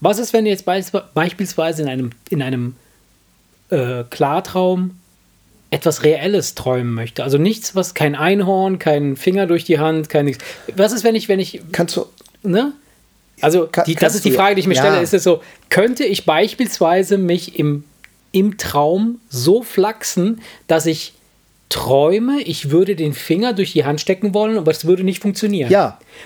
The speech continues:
Speaker 1: Dann würde
Speaker 2: Natürlich.
Speaker 1: ich ja denken, ich wäre wach.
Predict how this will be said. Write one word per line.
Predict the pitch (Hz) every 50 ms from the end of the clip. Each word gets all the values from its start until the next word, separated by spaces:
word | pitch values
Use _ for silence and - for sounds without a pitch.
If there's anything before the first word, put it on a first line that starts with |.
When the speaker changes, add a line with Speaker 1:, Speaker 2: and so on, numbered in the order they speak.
| - _ -
Speaker 1:
Dann | 160 151 170 214 269 311 302 - _ _ -
würde | 147 165 202 233
Speaker 2:
Natürlich. | - - -
Speaker 1:
ich | -
ja | 202 175
denken, | 156 165 175 226 269 285 - 214 185
ich | 160 156 -
wäre | - 139 135 127 127 143
wach. | 226 233 - -